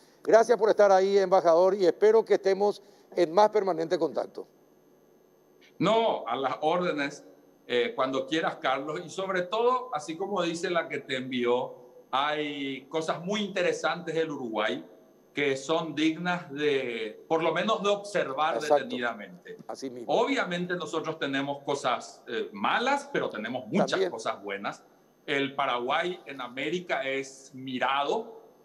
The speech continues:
Speaker 2: como un país de oportunidades, con una calificación económica alta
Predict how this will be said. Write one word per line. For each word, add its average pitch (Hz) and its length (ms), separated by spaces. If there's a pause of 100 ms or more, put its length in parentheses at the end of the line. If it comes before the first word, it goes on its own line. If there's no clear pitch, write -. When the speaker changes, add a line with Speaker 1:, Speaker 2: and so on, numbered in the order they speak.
Speaker 2:
como 139 340
un 160 520
país 143 340
de 156 80
oportunidades, 151 800
con 139 180
una 151 180
calificación 139 640
económica 131 720
alta - 540